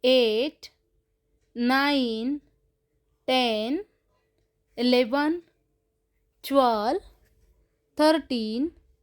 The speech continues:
फोर्टीन, फिफ्टीन. होल्डिंग, फुल स्ट्रेच. होल्डिंग घ्या. वन, टू, थ्री, फोर, फाय, सिक्स, सेवन, एट, नाइन, टेन.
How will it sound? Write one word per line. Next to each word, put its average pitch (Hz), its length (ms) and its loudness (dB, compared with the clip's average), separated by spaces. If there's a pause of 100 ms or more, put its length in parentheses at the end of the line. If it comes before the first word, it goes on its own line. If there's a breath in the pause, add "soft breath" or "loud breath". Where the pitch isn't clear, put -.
(480)
फोर्टीन, 269 800 -2 (580)
फिफ्टीन. 247 680 -2 (220)
होल्डिंग, 302 680 4 (200)
फुल 320 240 0
स्ट्रेच. 254 500 -6 (1040)
होल्डिंग 285 340 2
घ्या. 294 300 -2 (120)
वन, 262 520 -4 (460)
टू, 277 340 -2 (460)
थ्री, 277 380 0 (460)
फोर, 277 340 2 (480)
फाय, 262 340 0 (380)
सिक्स, - 480 -8 (260)
सेवन, 269 540 0 (420)
एट, 262 340 -4 (340)
नाइन, 254 540 0 (480)
टेन. 202 260 -2